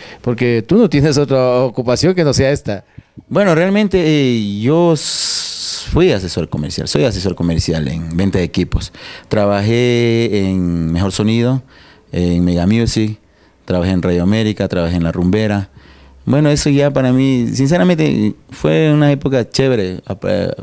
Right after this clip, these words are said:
Speaker 2: por el aprendizaje más que nada, uno se aprende cada día ahí. Muchas personas, muchas personas que me dieron consejos, a mi jefecito, como le digo, un saludo muy especial para don Ernesto Vallejo, Mejor Sonido, creo que fue unas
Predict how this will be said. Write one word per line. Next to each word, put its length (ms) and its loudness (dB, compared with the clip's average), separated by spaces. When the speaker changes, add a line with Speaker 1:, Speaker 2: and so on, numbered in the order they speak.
Speaker 2:
por 140 -2
el 60 2
aprendizaje 600 0
más 160 -2
que 80 -6
nada, 160 0
uno 100 0
se 120 -4
aprende 360 -2
cada 220 -2
día 160 2
ahí. 220 0
Muchas 400 -2
personas, 680 -2
muchas 440 -2
personas 320 -2
que 60 -2
me 80 0
dieron 180 0
consejos, 640 -2
a 160 -2
mi 160 2
jefecito, 560 0
como 220 0
le 80 0
digo, 180 0
un 60 -2
saludo 220 -4
muy 100 -2
especial 320 -4
para 180 -2
don 220 -4
Ernesto 480 -4
Vallejo, 640 -2
Mejor 240 -2
Sonido, 240 0
creo 100 -2
que 80 0
fue 80 0
unas 200 0